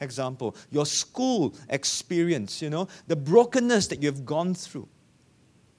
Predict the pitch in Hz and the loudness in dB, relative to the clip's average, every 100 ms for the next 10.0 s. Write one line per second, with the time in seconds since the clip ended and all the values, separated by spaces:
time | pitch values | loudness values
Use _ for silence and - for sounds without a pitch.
0 | _ _ _ _ _ _ _ _ _ _ | _ _ _ _ _ _ _ _ _ _
1 | _ _ _ _ - 123 170 240 - 165 | _ _ _ _ -16 -2 4 6 4 2
2 | 165 - - - 247 269 285 262 220 120 | 0 0 -8 0 2 6 6 6 4 2
3 | - - _ _ _ _ _ _ - 143 | -2 -16 _ _ _ _ _ _ -2 0
4 | 143 131 165 151 131 120 - - _ _ | 0 2 2 2 2 0 -2 -20 _ _
5 | _ _ _ _ _ _ _ _ _ _ | _ _ _ _ _ _ _ _ _ _
6 | _ _ _ _ _ _ _ _ _ _ | _ _ _ _ _ _ _ _ _ _
7 | _ _ - 175 196 196 185 202 220 233 | _ _ 0 4 6 4 4 6 8 6
8 | 233 247 254 - - 170 165 156 - - | 6 4 4 -2 -2 2 4 2 0 -2
9 | - 233 240 240 233 214 170 - - | -2 0 4 4 2 -2 -2 -4 -8